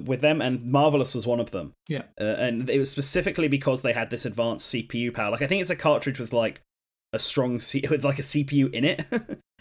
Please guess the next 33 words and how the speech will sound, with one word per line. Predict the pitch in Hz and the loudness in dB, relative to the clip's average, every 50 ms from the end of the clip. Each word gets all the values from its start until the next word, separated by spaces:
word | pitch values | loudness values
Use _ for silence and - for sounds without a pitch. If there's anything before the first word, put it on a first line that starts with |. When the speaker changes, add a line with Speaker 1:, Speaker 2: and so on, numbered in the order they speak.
| - - | -10 -6
Speaker 1:
I, | 117 120 | -2 -2
I, | - 123 131 - | 0 0 0 2
I | 123 | 2
might | 131 127 127 131 117 | 2 2 2 2 2
be | 131 127 | 2 2
wrong | 123 127 131 127 | 2 2 2 0
on | 120 107 104 | 0 -2 -4
that. | 107 104 104 - - - | -4 -6 -6 -8 -8 -6
Um, | - 107 107 104 104 101 98 101 101 101 98 _ - | -4 -2 -2 0 0 0 -2 -2 -4 -6 -8 _ -10
I'm | 98 104 101 | -8 -8 -8
just | - - - | -6 -6 -4
sort | - 120 76 | -4 -4 -4
of | - - | -2 -2
going | 107 107 107 107 | -2 -2 -2 -2
off | 101 - | -4 -4
memory. | 107 104 104 104 104 104 98 - - _ _ _ | -4 -4 -4 -4 -4 -4 -4 -6 -8 _ _ _
Speaker 2:
It's | - 165 160 - | -6 -4 -2 0
like | 185 185 180 | -2 -2 0
the | 175 160 147 143 | 0 0 0 0
Super | 139 - - 160 160 156 139 139 | -2 -2 -6 -6 -4 -4 -4 -4
F | - - 131 - | -4 -6 -6 -6
X | 139 - - - - - | -6 -6 -8 -8 -8 -6
Speaker 1:
Yeah, | 147 160 165 190 226 - - 190 | -4 -4 0 2 4 4 6 4
Speaker 2:
chip? | - 175 | 4 4
Speaker 1:
it's | 190 170 143 - | 2 0 0 2
more | 180 185 196 196 | 4 4 4 4
powerful | - 175 160 160 151 139 151 143 131 | 6 6 6 6 4 4 2 0 0
than | 127 123 | 0 0
the | 123 113 | -2 -2
Super | - - 113 113 - | -2 -2 -2 -4 -4
F | - - | -4 -4
X | 110 - - - - | -4 -4 -4 -8 -6
chip. | - 92 90 - - - | -4 -4 -6 -6 -8 -14